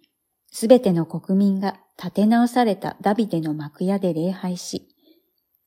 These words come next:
神と共に生きるようになるのだと、神はアモスを通して予言なさっていたのです。こういうわけですから、大切なことは、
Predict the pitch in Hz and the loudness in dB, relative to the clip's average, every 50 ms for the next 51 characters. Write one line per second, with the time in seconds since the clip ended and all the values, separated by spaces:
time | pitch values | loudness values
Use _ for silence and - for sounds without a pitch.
0 | _ _ - 254 269 254 226 - 175 160 - 170 170 185 220 233 233 240 226 - | _ _ 2 4 4 4 4 2 -2 -4 -2 0 2 4 4 4 4 4 2 0
1 | 196 185 - - 254 269 262 226 208 180 175 165 160 160 160 180 202 196 190 165 | -4 -4 0 0 2 2 2 2 2 2 2 0 0 -2 0 0 0 0 0 -2
2 | 156 151 151 180 190 196 - - - - _ _ _ _ _ _ _ _ _ - | -4 -4 -4 -6 -6 -6 -6 -10 -14 -14 _ _ _ _ _ _ _ _ _ -4
3 | 196 190 190 175 160 151 147 165 - _ _ _ _ _ _ - 196 214 220 214 | -2 0 0 0 -2 -4 -6 -8 -12 _ _ _ _ _ _ 0 2 4 4 4
4 | 202 - - 165 151 151 151 - 208 220 214 202 - - - - - - - - | 2 0 -4 -6 -6 -6 -4 -4 -2 -2 -2 -2 -6 -10 -12 -12 -12 -8 -4 -2
5 | 170 170 170 208 220 220 220 233 226 233 247 240 247 - - 151 147 - 180 175 | -2 0 2 2 4 4 4 2 2 0 -2 -2 -2 -4 -6 -6 -4 -4 -4 -4
6 | 175 160 151 151 156 151 - - _ _ _ _ _ _ _ _ _ _ _ _ | -4 -4 -4 -6 -10 -14 -16 -18 _ _ _ _ _ _ _ _ _ _ _ _
7 | _ _ _ _ _ _ _ _ _ _ - - _ _ _ _ _ _ _ _ | _ _ _ _ _ _ _ _ _ _ -20 -20 _ _ _ _ _ _ _ _
8 | _ _ _ _ _ _ - - 269 277 277 277 285 285 277 277 277 277 233 202 | _ _ _ _ _ _ 0 2 4 6 6 6 6 6 6 6 4 4 4 4
9 | 190 185 190 - - - 170 170 165 165 175 - - _ _ _ _ _ _ _ | 4 2 0 0 -4 -4 -2 -2 -2 -4 -6 -8 -14 _ _ _ _ _ _ _
10 | _ - - 202 214 214 208 - 208 208 - 208 196 196 190 196 190 190 - 190 | _ -2 2 2 2 2 2 0 -2 0 0 2 2 2 2 0 -2 -2 0 0
11 | 170 151 151 156 | 0 0 -2 -4